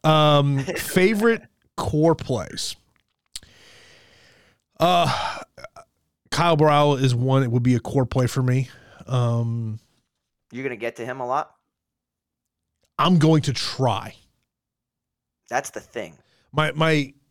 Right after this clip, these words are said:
Speaker 1: my concern is I know I'm gonna have to have either Newsom or McGee in a majority of those lineups, and probably Padilla or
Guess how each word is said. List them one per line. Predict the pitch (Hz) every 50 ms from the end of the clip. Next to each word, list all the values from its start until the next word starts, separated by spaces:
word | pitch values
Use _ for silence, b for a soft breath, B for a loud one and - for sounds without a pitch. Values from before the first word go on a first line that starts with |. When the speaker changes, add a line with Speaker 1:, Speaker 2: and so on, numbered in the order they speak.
| _ _ _
Speaker 1:
my | 156 156 160
concern | 151 - 156 139 - - - 190 202 202 190 180
is | 160 147 139 135 131 127 120 - - - _ _ _ _ _ _ _ _ _ _ _ _ -
I | 131 151 151
know | 147 147 151 156 165 165
I'm | 165 165
gonna | 147 160 151 143
have | 131 143 139 131 -
to | 127
have | 123 127 123 123 117 113 - - _ _
either | - 127 143 135 135 131
Newsom | 120 120 123 131 131 123 - - 127 127
or | 104 123 131
McGee | 127 123 123 110 104 110 113 110 104 101 101 110 - -
in | 127 120
a |
majority | 113 113 110 107 - 120 120 117 117
of | 117
those | 117 110 107
lineups, | 107 107 110 113 110 107 110 - - B B B B B B B B B B B B B _
and | 147 151 147 143 139 139 139 135 139 139 135 135 139 135 - - _ _ _ _ _ _ _ _ _ _ _
probably | - - - 139 139 139 156 160 156 165 160 156
Padilla | - - 147 135 117 107 - 151 160 160 160 160 156 156 143
or | - - 127 127 127 117